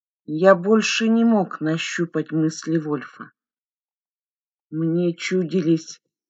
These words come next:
крадущиеся шаги вокруг вагончика, и я плакал от страха. В ногах скулил Мидора. Глубокой ночью пудель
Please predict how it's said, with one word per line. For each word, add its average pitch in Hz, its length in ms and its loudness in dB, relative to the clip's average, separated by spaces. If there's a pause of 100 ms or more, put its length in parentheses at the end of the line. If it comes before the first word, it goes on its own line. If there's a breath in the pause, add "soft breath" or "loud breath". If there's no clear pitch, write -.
(440)
крадущиеся 170 960 4
шаги 165 460 0
вокруг 170 460 -2
вагончика, 160 840 0 (720)
и 180 100 -6
я 185 240 4
плакал 170 680 2
от 156 200 -2
страха. - 800 -4 (1300)
В 147 180 -8
ногах 190 480 6
скулил 151 680 -4 (400)
Мидора. 127 800 -2 (1500)
Глубокой 170 600 0
ночью 185 580 -4 (760)
пудель 175 520 -2